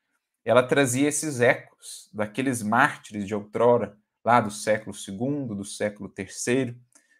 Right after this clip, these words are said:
depois de Jesus. E nós temos a bênção na doutrina espírita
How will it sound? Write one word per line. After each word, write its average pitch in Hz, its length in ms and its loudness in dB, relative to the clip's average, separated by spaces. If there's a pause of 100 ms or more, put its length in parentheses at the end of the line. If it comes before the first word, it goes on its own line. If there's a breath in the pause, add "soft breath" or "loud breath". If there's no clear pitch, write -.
(100)
depois 104 400 -4
de 107 80 -10
Jesus. 113 540 -10 (580)
E 143 80 2
nós 147 220 0
temos 160 300 -2
a 143 60 6
bênção 151 540 0
na 117 80 -2
doutrina 104 320 -6
espírita 123 720 -10